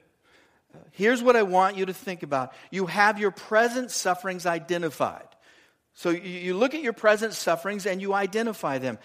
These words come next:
Now compare your present sufferings to the glory that will be revealed. So in essence, you're putting them on kind of a, a scale, aren't you?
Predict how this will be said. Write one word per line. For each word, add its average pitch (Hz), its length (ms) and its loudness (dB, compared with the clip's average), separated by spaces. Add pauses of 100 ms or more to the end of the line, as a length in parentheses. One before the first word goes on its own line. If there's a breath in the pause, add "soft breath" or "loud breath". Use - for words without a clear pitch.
(240 loud breath)
Now 226 340 4
compare 277 760 -6
your 254 200 -2
present 180 420 -2
sufferings 170 640 -4 (300 loud breath)
to 240 100 0
the 269 100 2
glory 170 380 2
that 202 160 2
will 202 120 0
be 220 140 -4
revealed. 233 560 -4 (500 soft breath)
So 220 400 4
in 220 140 0
essence, 247 420 0
you're 233 120 -6
putting 226 320 2
them 214 160 0
on 196 200 2
kind 208 300 -6
of 185 100 -2
a, 180 160 4
a 180 80 -2
scale, 180 560 2
aren't 147 280 0
you? 117 160 -4